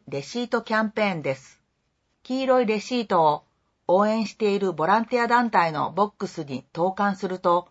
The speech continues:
記載の合計金額の零点一パーセントがイオンさんより助成金としてギフトカードを交付していただきます。この四月も封筒、ファイル、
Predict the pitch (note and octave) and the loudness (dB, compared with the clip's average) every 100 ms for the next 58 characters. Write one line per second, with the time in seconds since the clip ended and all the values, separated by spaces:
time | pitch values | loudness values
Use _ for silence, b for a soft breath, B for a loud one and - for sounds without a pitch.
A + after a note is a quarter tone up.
0 | _ _ _ _ - A3 C4 C4 B3+ A3+ | _ _ _ _ -10 -6 -2 0 2 2
1 | A#3+ B3+ C4 B3 B3 B3 A3 F3 E3 D3 | 4 4 4 0 0 0 0 0 -2 -4
2 | C#3 E3+ B3 B3 D#3+ C#3+ - - G#3 G#3 | -4 -2 -2 0 -2 -4 -10 0 0 2
3 | A3 G#3 E3+ D3+ D3 - _ _ _ - | -2 -2 2 2 2 0 _ _ _ -2
4 | C4+ C4 G3+ E3+ D#3 D#3+ D#3+ C#3 - _ | 2 2 0 -4 -4 -4 -4 -6 -12 _
5 | C#3 C#3+ F#3+ G#3 G#3 G#3 G3+ G3 - F#3 | -10 -6 -4 -2 0 0 0 -2 -2 -2
6 | F#3 - _ _ - E3+ - C4 B3+ C4 | -2 -6 _ _ -12 -10 -4 -2 0 2
7 | C4 G3+ D3 A2 - _ - F#3+ G3+ G3+ | 2 4 2 0 -4 _ -8 0 0 0
8 | A3+ - - G#3 G3 F#3+ F#3 F3+ F3+ D#3+ | -2 -2 -2 -2 -2 -4 -2 -4 -4 -4
9 | E3 _ _ _ _ _ _ _ _ _ | -6 _ _ _ _ _ _ _ _ _
10 | - A#3+ C4 B3+ - G3+ A3 B3 A3 E3 | -2 2 2 0 -2 0 0 0 2 2
11 | - _ _ _ _ A3+ A3+ A3 G#3+ G#3 | 0 _ _ _ _ -2 0 2 2 4
12 | G3+ _ _ _ A3+ A3+ F#3+ C#3 B2 | 2 _ _ _ 2 4 2 -2 -6